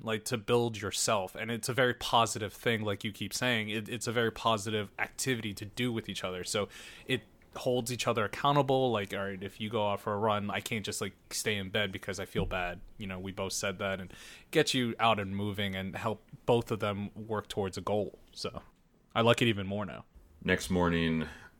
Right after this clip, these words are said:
Speaker 2: we see Sana, who is the one who wakes up Ma Kun. I
Speaker 1: Mm-hmm.
Speaker 2: was thinking that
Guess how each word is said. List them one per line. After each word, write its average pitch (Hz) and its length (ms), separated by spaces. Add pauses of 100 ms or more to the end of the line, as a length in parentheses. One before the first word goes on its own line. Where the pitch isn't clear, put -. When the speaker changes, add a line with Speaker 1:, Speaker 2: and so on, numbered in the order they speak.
(180)
Speaker 2:
we 87 120
see 78 500
Sana, 127 400
who 82 180
is 76 160
the 80 40
one 65 580
who 76 120
wakes 67 320
up 62 180
Ma 87 140
Kun. 60 360 (1040)
I 82 120
Speaker 1:
Mm-hmm. 82 80
Speaker 2:
was - 160
thinking 82 720
that 69 360